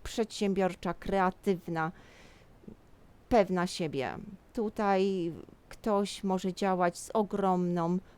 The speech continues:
odwagą, wrócić do jakiejś witalności. Tu widzę jakiś ogromny rozwój. Ktoś tutaj ewidentnie czuje, „Okej, mam tą moc”. Podoba mi się ta energia. <laughs> I okej, i zobaczmy.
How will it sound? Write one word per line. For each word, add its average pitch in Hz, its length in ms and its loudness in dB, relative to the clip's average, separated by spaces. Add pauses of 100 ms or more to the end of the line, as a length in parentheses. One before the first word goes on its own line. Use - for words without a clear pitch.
(120)
odwagą, 180 640 0
wrócić 196 960 -4 (300)
do 185 80 2
jakiejś 175 400 0
witalności. 175 1120 0
Tu 180 100 -10
widzę 170 260 -6
jakiś 165 300 -4
ogromny 180 720 0 (300)
rozwój. 175 460 2
Ktoś - 580 0 (260)
tutaj 170 480 2
ewidentnie 175 680 2
czuje, 165 460 0
„Okej, 160 420 0
mam 180 420 0
tą 175 180 -2
moc”. 160 460 -2 (840)
Podoba 185 380 2
mi 175 120 0
się - 120 -12
ta 165 140 0
energia. 175 520 2 (580)
<laughs> 277 560 -6
I 247 240 2
okej, 196 480 2
i 202 40 0
zobaczmy. 202 680 0